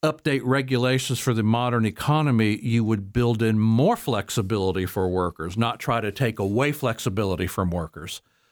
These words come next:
Uh, let more people control their fate. Let more people, uh, determine how and when and for whom they work,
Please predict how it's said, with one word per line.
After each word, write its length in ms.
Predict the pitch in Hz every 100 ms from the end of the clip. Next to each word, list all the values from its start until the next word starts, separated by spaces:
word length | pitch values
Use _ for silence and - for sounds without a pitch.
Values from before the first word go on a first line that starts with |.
| _ _ 117
Uh, 80 |
let 240 | 123 139 139
more 240 | 139 220
people 320 | 233 147 - -
control 340 | 110 101 113 98
their 140 | 82
fate. 280 | - 90 -
Let 200 | 110 -
more 220 | 123 202
people, 500 | - 127 - 92 87 _ _ _ _ _
uh, 200 | 113 113
determine 680 | 120 117 - 127 117 107 98 -
how 280 | 131 131 120
and 120 | 117
when 220 | 120 113
and 120 | 107
for 140 | - 104
whom 220 | 120 101
they 140 | 98
work, 420 | 90 92 82 -